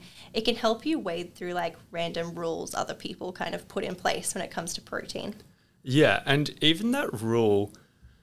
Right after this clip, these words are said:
Speaker 2: like, I, I do think a lot of people haven't sat down and thought about it really critically when they are talking about that rule, because, firstly, intermittent fasting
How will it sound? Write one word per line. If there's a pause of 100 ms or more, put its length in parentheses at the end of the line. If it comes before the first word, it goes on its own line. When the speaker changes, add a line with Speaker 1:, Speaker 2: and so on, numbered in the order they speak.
(340)
Speaker 2:
like,
I,
I
do
think
a
lot
of
people
haven't (160)
sat
down
and
thought
about
it
really
critically (360)
when
they
are (100)
talking
about
that
rule, (220)
because, (1700)
firstly, (540)
intermittent
fasting